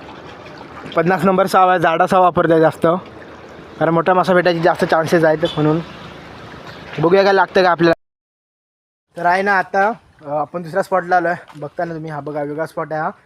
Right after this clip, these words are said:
तर इथे माशाची स्ट्राईक भेटायची कंडिशन जास्त आहे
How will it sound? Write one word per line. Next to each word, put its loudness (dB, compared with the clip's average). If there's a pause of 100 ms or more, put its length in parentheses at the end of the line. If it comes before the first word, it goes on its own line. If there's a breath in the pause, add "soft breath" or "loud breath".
(480 soft breath)
तर -12
इथे -6
माशाची -2
स्ट्राईक 0
भेटायची -6
कंडिशन -8
जास्त -6
आहे 2